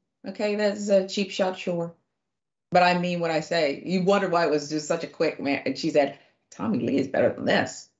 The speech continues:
This is why. This is why. An old picture of Kid Rock, though, um,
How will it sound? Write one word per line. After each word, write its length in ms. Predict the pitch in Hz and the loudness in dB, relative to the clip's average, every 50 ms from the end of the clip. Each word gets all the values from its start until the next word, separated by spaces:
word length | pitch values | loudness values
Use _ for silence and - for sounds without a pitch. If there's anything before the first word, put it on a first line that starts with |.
| _ _ _ _ | _ _ _ _
This 140 | 427 415 370 381 | 2 4 4 4
is 20 | 403 | 2
why. 260 | 415 453 427 330 202 - _ _ _ _ _ _ _ _ _ _ _ _ _ _ - | 0 -2 -2 -4 -6 -10 _ _ _ _ _ _ _ _ _ _ _ _ _ _ 0
This 160 | 330 277 - | 0 2 2
is 80 | 233 226 | 2 2
why. 300 | 247 294 285 247 202 196 - _ _ _ _ _ _ _ - - - - - - - - - - - _ _ _ - | 2 2 2 0 -4 -6 -10 _ _ _ _ _ _ _ -20 -20 -20 -20 -20 -20 -20 -20 -20 -20 -20 _ _ _ 2
An 80 | 233 254 | 4 6
old 260 | 277 330 349 285 - | 6 6 4 0 -4
picture 340 | - 349 339 339 - 320 285 | -4 -6 -4 -4 -6 -6 -6
of 100 | 240 - | -6 -4
Kid 180 | - 311 302 | -4 -4 -2
Rock, 360 | 285 277 285 294 320 330 330 320 | 0 0 0 0 0 -4 -6 -10
though, 560 | - 202 214 208 202 202 202 202 202 202 208 - | -10 -6 -4 -2 0 0 0 0 0 -2 -4 -6
um, 420 | - 202 202 202 202 202 196 - | -6 -6 -6 -6 -6 -8 -10 -12